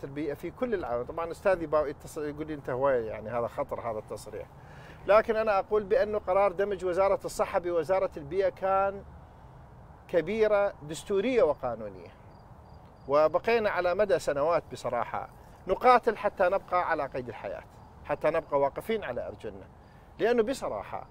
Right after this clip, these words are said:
التحديات اللي تواجه القطاع الصحي قد تحديات كبيرة وجدية. معالي وزير الصحة في كل مراحل دمج الوزارة الأولوية كانت لوزارة الصحة، وهو حقيقة مسؤول عن وزارة الصحة، لكن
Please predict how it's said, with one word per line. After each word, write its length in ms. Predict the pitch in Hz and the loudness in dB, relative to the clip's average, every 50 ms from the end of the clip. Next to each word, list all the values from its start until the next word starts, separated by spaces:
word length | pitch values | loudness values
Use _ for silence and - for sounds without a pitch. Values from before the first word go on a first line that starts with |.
| - - - - - - - - | -20 -20 -20 -20 -20 -20 -14 -12
التحديات 600 | 156 - - - 214 208 180 196 262 269 254 - | -10 -10 -2 2 2 2 6 8 8 8 8 6
اللي 120 | 226 196 175 | 0 -6 -4
تواجه 360 | - 202 208 220 196 196 180 | 0 2 2 2 2 0 -2
القطاع 400 | 160 - 170 156 - 202 208 214 | -2 -2 -4 -4 -2 -2 -2 -2
الصحي 340 | - - - 196 - 208 202 | -4 -6 -10 -10 -8 -8 -8
قد 180 | - - 151 - - | -8 -8 -10 -10 -12
تحديات 440 | - - - 135 131 165 196 185 - | -14 -12 -10 -6 -2 -2 -2 -2 -4
كبيرة 380 | - 156 147 202 285 262 214 | -6 -8 -6 -4 -4 -2 -4
وجدية. 520 | 165 123 110 104 101 - - - 73 58 - - - - - - - - - - | -4 -6 -8 -12 -16 -18 -18 -18 -18 -18 -18 -18 -18 -18 -20 -20 -20 -18 -8 -2
معالي 280 | 127 135 170 185 170 151 | 0 2 2 2 2 0
وزير 260 | 135 120 131 170 143 | 0 0 0 -2 -2
الصحة 500 | 135 - - 202 - - - 190 190 185 - - - - | -2 -2 -4 -4 -4 -4 -6 -6 -6 -6 -10 -16 -14 -10
في 120 | - 185 | -8 -8
كل 200 | - - 330 285 | -4 -2 -2 -2
مراحل 480 | 220 226 156 151 139 123 - - 104 92 - 120 | 0 0 0 0 -2 -2 -4 -8 -10 -10 -4 -2
دمج 220 | 180 180 156 147 | -2 -2 -2 -4
الوزارة 540 | 147 139 131 123 117 165 180 180 190 190 185 - - - - - - - - - | -4 -4 -4 -2 2 2 2 2 2 0 -4 -8 -14 -20 -20 -20 -20 -8 -6 -4
الأولوية 520 | 180 202 - 226 233 233 233 254 285 285 254 | 0 2 2 4 6 6 6 6 6 6 6
كانت 420 | 254 - 262 269 262 254 - 247 | 6 6 4 4 4 4 2 0
لوزارة 400 | 220 202 185 - 233 247 226 - - | -2 -2 0 2 0 0 0 -4 -6
الصحة، 500 | 220 - - 320 320 - - 233 - - - - - - - - | -8 0 2 2 2 2 -2 -10 -10 -10 -14 -20 -20 -20 0 6
وهو 240 | - 262 294 285 247 | 6 8 8 8 6
حقيقة 580 | - - 214 - 294 370 - - 302 - 262 214 | 4 4 0 -2 0 0 2 2 2 2 2 2
مسؤول 340 | 208 190 170 - 185 151 | 2 0 -2 -2 -4 -6
عن 120 | 135 139 135 | -4 -6 -6
وزارة 320 | 123 113 123 98 87 101 - - | -6 -4 -4 -4 -4 -6 -10 -14
الصحة، 360 | - - - 87 - - - - - - - - - - - - - - | -14 -12 -14 -14 -14 -16 -20 -20 -20 -20 -20 -20 -20 -20 -20 -18 -4 2
لكن 420 | 156 190 214 190 - - 127 131 | 6 6 6 6 4 0 -6 -6